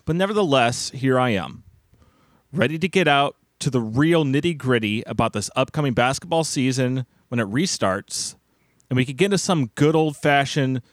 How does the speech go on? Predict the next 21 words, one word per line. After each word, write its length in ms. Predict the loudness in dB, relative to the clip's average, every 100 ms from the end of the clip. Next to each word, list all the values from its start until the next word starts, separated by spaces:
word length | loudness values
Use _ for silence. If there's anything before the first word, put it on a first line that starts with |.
| _ -6
playoff 520 | 0 4 4 2 -2 _ _ -4
basketball. 840 | 0 0 -2 -8 -6 -8 -8 _ _ _ _ _ 0
This 240 | 0 2
is 420 | 2 4 2 0 -10 _ 0
Bubble 260 | 2 2
Ballers. 680 | 0 -2 -2 -8 -8 -8 -10 _ _ _ _ _ _ _ _ _ _ _ 0
We 120 | 2
are 60 | 2
currently 400 | 4 4 4 0
here 400 | -2 0 2 2
in 100 | 0
the 80 | -2
Cards 500 | -2 2 2 2 0
Against 300 | -2 -2 -2
Humanity 400 | 0 0 2 2
room, 320 | 4 2 0 -6 -20 0
brought 260 | 2 2 2
to 100 | 0
you 40 |
by 140 | 0 2
Target. 480 | 2 2 2 -2